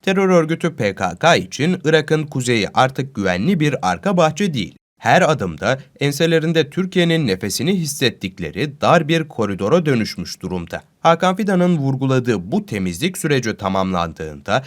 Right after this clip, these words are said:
bölge halkı da örgütün baskısından kurtulacak ve Türkiye-Irak hattı gerçek manada bir barış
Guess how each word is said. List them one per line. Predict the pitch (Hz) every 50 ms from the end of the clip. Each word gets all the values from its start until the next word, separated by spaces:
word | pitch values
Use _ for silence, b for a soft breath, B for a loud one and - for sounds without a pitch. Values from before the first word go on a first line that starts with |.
| B B B -
bölge | 101 101 98 113 170
halkı | 190 185 160 110 87 - - - -
da | - 113 139 139 B B B -
örgütün | - 127 139 135 156 147 - 185 196 180
baskısından | 156 147 147 151 - 156 151 - 147 135 123 101 92 87
kurtulacak | - - 113 110 - - 101 92 - - - - 113 113 - B B B B B
ve | 117 117 113 107 - _ _ -
Türkiye-Irak | - 190 190 151 147 - 156 151 143 - 160 - 156 170 170 160 156 -
hattı | 139 127 127 - - 156
gerçek | 143 117 113 101 92 85 - - 139 165 -
manada | 160 147 131 113 92 80 78 76 - 156 170 165 143
bir | 127 127 120 113 90 -
barış | 82 82 82 107 165 180 -